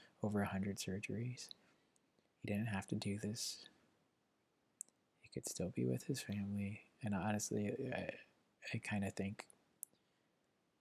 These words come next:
that if he would have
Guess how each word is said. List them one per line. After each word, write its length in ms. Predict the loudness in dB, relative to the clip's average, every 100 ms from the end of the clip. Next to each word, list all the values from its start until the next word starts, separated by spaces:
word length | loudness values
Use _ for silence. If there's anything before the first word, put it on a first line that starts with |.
| _ _ -2
that 340 | 0 2 0 -4 _ _ _ _ _ -16 -16 _ _ _ -4
if 220 | -2 0
he 420 | 2 4 2 0 -2 0
would 100 | 0
have 160 | 0